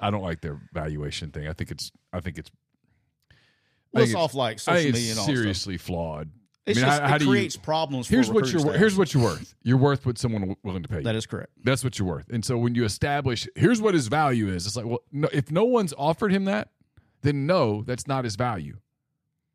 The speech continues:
Speaker 2: So Grimes, Grimes trying to get me prosecuted right here on the freaking chat.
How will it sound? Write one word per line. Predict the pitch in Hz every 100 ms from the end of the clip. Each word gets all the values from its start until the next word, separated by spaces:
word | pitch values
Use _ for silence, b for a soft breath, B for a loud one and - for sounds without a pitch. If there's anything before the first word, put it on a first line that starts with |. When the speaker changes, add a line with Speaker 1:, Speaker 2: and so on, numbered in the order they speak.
| _ _ b b b b _ -
Speaker 2:
So | 180
Grimes, | 131 139 156 151 107
Grimes | 120 127 151 190 -
trying | 120
to | 110
get | 120 107
me | 98
prosecuted | 131 131 107 - 104 98
right | 107
here | 107 113
on | 98
the |
freaking | - 107 90
chat. | 87 107 98